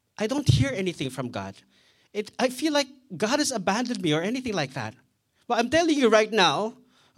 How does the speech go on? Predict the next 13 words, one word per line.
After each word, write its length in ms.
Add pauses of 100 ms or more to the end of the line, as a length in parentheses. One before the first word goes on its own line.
God's 340
speaking 560
to 80
you 160
through 280
His 180
Word. 420 (600)
You 140
don't 240
need 180
dreams 380
or 100
visions 880